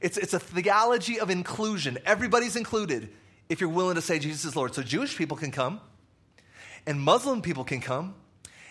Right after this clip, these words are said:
and secular humanist people that embrace relativism can come, and,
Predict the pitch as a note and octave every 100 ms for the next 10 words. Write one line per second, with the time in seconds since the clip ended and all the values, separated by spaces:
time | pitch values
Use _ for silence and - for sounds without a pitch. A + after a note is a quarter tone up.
0 | - E3 D3+ - G#3+ G3 G3 E3+ - A3
1 | F3+ D#3+ - D#3+ D#3+ F3 - - - -
2 | - D3+ E3+ E3 E3 D#3+ D#3 F3+ E3 C#3
3 | B2+ C3+ C#3 C#3 B2+ C3 G3 - - -
4 | _ _ - _ _ E3 D#3+ D#3